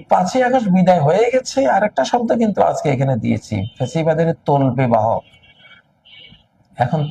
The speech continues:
তলপে বাহক কারা কারা, এটা আমি আজকে বলছি না, আপনারা সামনে টের পাবেন আগামী দিনগুলোতে। আগে আগে দেখিয়ে হোতা হ্যায় ক্যা,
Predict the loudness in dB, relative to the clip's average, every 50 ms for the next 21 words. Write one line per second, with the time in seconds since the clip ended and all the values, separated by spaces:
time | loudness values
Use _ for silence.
0 | -2 0 2 2 2 2 2 4 4 4 4 4 2 2 2 2 2 2 2 2
1 | 2 2 2 2 0 0 -4 _ _ _ _ _ _ _ _ _ _ _ _ 0
2 | 0 2 2 2 2 2 2 2 2 0 0 0 -2 -2 0 0 0 0 0 -2
3 | 0 0 2 2 2 2 0 0 -2 -2 -2 -2 -2 -2 -2 -2 0 0 0 -2
4 | 0 -2 -2 -2 -2 -4 -4 -4 -4 -6 -10 -14 _ _ _ _ _ _ _ _
5 | _ _ _ -4 -2 0 2 2 2 0 0 0 0 0 0 0 0 0 0 -2
6 | -2 0 0 0 0 0 -4 -6 _ _ _ _ _ _ -4 0 0 2 2 2
7 | 2 2 2 2 0 0 0 0 0 0 0 0 -2 -2 -2 -2 -2 -2 0 0
8 | 2 2 0 0 2 2 2 2 2 2 0 2 2 0 0 0 0 0 0 2
9 | 2 0 0